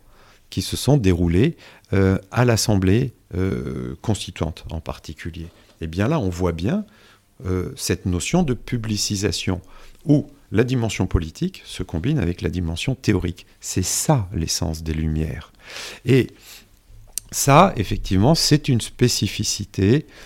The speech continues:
des, euh, États, euh, alors d'abord européens, et ensuite ça va s'étendre à l'espace, euh, américain, mais, euh, par exemple dans l'Empire ottoman, eh bien, euh, le, l'imprimé n'apparaît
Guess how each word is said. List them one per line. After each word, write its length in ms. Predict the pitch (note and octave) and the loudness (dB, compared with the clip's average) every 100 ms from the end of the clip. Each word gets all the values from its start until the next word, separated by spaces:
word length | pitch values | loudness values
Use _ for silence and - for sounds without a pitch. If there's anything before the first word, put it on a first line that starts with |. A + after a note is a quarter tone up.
| - | -10
des, 420 | F2+ G2 A2+ D3+ - | 2 6 8 8 6
euh, 280 | G2+ F#2+ F#2 F2+ | 4 4 2 0
États, 480 | F#2 F2 F#2+ G2+ C#3+ - - - | -2 0 4 6 4 0 -20 -8
euh, 400 | G2+ F#2+ F2+ F2 D#2 - _ | 0 2 2 0 -4 -10 _
alors 280 | - F#2+ - - - | -2 -2 -2 -12 -6
d'abord 440 | F2 G2 G#2+ G2 | 0 2 4 4
européens, 640 | F#2 F#2 - F#2 A2 G3 A3 - _ _ - - - | 4 2 2 2 4 2 0 -14 _ _ -20 -14 -10
et 120 | D#2 | -8
ensuite 420 | D#2+ - G2+ F#2+ | -6 -4 -2 -2
ça 140 | - | -4
va 160 | E2 D2+ | -6 -6
s'étendre 520 | - - - G2+ A2 - | -6 -6 0 0 0 -4
à 20 | |
l'espace, 540 | - - - D#2+ - | -6 -6 -4 -4 -6
euh, 60 | - - - | -10 -10 -10
américain, 600 | D#2 C2 D#2 G2 E3+ A3 G#3+ - - - - | -10 -8 -6 4 6 6 4 -8 -18 -16 -2
mais, 320 | G2 A#2 G#2 - _ _ _ | 2 4 2 -6 _ _ _
euh, 140 | - C#2+ - | -6 -6 0
par 160 | F2 | 0
exemple 360 | E2+ F2+ G2+ F2+ | 0 0 -2 0
dans 140 | A2 | 0
l'Empire 340 | G#2+ F#2+ G2+ F2+ | 0 0 -2 -4
ottoman, 540 | E2+ E2+ E2 A2 G3 - - - - | -2 -2 2 4 4 2 -12 -18 -8
eh 80 | D#2+ | -2
bien, 340 | F2+ A#2+ A2 - | 2 4 2 0
euh, 260 | F2+ F2 E2+ - - - C2+ | 0 0 -2 -8 -10 -10 -8
le, 1000 | D#2 D2+ D#2 D#2+ F2 F2 F2+ E2 D2 D#2+ | -8 -6 -6 -4 -2 -2 -2 -2 -4 -2
l'imprimé 640 | E2 F2+ - G2 A2 G#2 | 0 0 0 0 2 2
n'apparaît 800 | F2 E2+ G2+ - G#2+ G#2+ F#2+ | 0 0 -2 0 0 2 -2